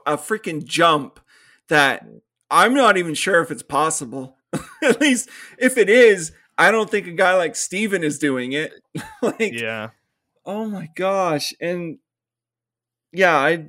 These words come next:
Speaker 1: I, uh, and the, like, her not believing that Robert is trying to kill her after he blatantly attacked her. All this stuff,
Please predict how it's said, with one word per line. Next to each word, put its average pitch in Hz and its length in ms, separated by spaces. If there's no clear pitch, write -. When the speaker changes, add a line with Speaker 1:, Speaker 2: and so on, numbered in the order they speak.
Speaker 1:
I, 147 320
uh, 143 140
and 190 180
the, 202 220
like, 185 200
her 262 200
not 247 240
believing 196 400
that 180 180
Robert 160 380
is 156 100
trying 160 200
to 156 80
kill 175 180
her 165 80
after 160 160
he 147 140
blatantly 165 520
attacked 143 500
her. 196 320
All 196 200
this 233 240
stuff, 165 300